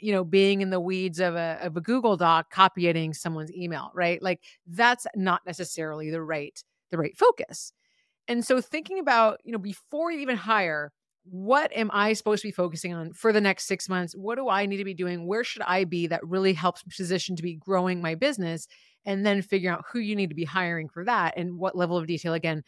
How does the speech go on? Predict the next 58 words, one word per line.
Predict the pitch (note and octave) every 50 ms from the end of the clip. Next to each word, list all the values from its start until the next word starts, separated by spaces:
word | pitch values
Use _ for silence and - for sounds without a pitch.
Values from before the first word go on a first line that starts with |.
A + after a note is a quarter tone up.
| _ _ _ _ -
you | G3 G3 F#3+
wanna | F#3+ F#3+ F3+ F3+
be | E3+ D3+ F3+ F3 F3
in | E3 D#3+
the | D#3+ D#3+
weeds | F#3 A3 A3+ G#3 -
for | - - E3+
that. | D#3+ D3+ D3 - - _ _ _ _ _ _ _
That's | F3+ E3 D#3+ G#3 G3 G3 - - -
gonna | - G3+ F#3+ F3+
help | D#3+ D#3+ F3 E3+ E3 _ _
you | E3 D#3+ D3 E3+
approach, | - - D#3+ _ - - F#3 F#3 E3+ E3 D#3 C#3+ - - - _ _ _ _ _ _ _
manage | G#3 F#3+ F#3 F#3 F3+ E3+
your | F#3 F3+
team | F#3+ F#3 E3
with | D3+ -
intention. | D#3+ D#3+ G#3+ B3+ B3+ A#3+ - B3 A3+ A3+ A3+ G#3 _ _ _ _ _ _
That | G3 F#3+ F#3+
allows | F#3+ F#3 F#3 F#3 F3+ F#3
you | F#3+
to | E3+
set | - - F3+ E3
expectations | - - - E3 - - A3+ A#3 - A3+ A3 G3+
more | G#3 G#3 F#3+
clearly. | _ - G#3 G3 F#3+ G3 G3 F#3+ F#3+ -
It | F3
allows | F#3 F3+ E3+ E3 E3 D#3+ -
you | D#3 D3+
to | C3+
delegate | - F#3+ F3+ F3 E3+ E3+ E3+ -
better. | - E3+ E3+ E3 E3 D#3 _ _ _ _ _ _ _
And | G#3 G3+ G3+
it | G3+ G3+
allows | G3+ G3 G3 F#3+ G3 F#3+ E3+
you | F3+ F#3 E3
to, | - F#3+ F#3 F3+ F3 E3+
whenever | E3 G3 F#3+ G3 G3 F#3
you | G3 F#3 F#3
bring | D3 F3 F3 E3+ D#3+
folks | - F3 D#3+ D3+ - - -
onto | - F3 E3+ E3 D#3+
your | D3+ D#3+ E3+
team, | - D#4+ E4+ A#3 G3 F3+ F3 F3+ _ _ _ _ _ _
they | E3+ F#3 G3 F#3
can | - G#3 F#3
hit | D#3 F3+ E3+
the | - D#3
ground | - E3 D#3 D3+ D#3
running | F#3 G3+ F3+ E3 D#3+
because | D#3 D#3 - D#3+ D#3+ D3+ D3 C#3+ D3+
you're | F3 F#3+ F#3
not, | F3+ E3+ E3
like, | F#3 F3 D#3 _
just | - - F3+ F3 D#3+ -
figuring | - F#3 E3+ F3+ E3+
out, | F3+
"Well, | F#3+ F3+ F3 E3+ -